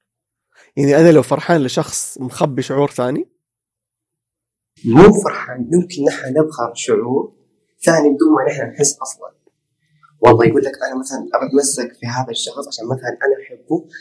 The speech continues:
Speaker 2: بس تمسكك فيه يمكن هو يبعده أو يبعد عن تطوره أو يبعد عن يوصل شيء أفضل. هذه الأنانية من جانبك اللي أنت ما أنت راضي تسيبه.
Speaker 1: تعرف actually وأنت قاعد تتكلم طلع في راسي شيء إنه السعادة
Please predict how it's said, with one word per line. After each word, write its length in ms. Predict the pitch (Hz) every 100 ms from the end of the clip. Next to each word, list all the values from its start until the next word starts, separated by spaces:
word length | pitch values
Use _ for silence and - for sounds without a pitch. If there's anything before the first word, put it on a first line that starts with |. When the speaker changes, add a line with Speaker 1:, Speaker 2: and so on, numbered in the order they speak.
| - _
Speaker 2:
بس 180 | 135 -
تمسكك 520 | 143 202 - - 156 -
فيه 200 | 180 185
يمكن 260 | 185 147
هو 300 | 156 165 202 - _ _ _
يبعده 540 | 127 185 - - - -
أو 180 | 120 120
يبعد 300 | 131 170 - 127
عن 60 | 127
تطوره 540 | 127 156 147 113 110
أو 140 | - -
يبعد 280 | 156 156 -
عن 80 | 127
يوصل 300 | 123 147 -
شيء 160 | 156 151 -
أفضل. 360 | - - - _ _ _ _
هذه 160 | 151 147
الأنانية 560 | 139 143 139 180 160
من 140 | 135 120
جانبك 400 | 143 131 117 117
اللي 120 | 131
أنت 100 | 135
ما 100 | 135
أنت 120 | -
راضي 240 | 135 135 -
تسيبه. 420 | - 123 - - - _ _ _ _ _ _ _ -
Speaker 1:
تعرف 240 | 170 170
actually 320 | 160 190 - 165
وأنت 260 | 147 180
قاعد 160 | 151 147
تتكلم 380 | - - 170 147
طلع 200 | 151 135
في 140 | 160
راسي 180 | 151 -
شيء 260 | - 143
إنه 300 | 123 123 120 - _ _ _ _ _ _ _ -
السعادة 840 | - 147 127 185 190 127 143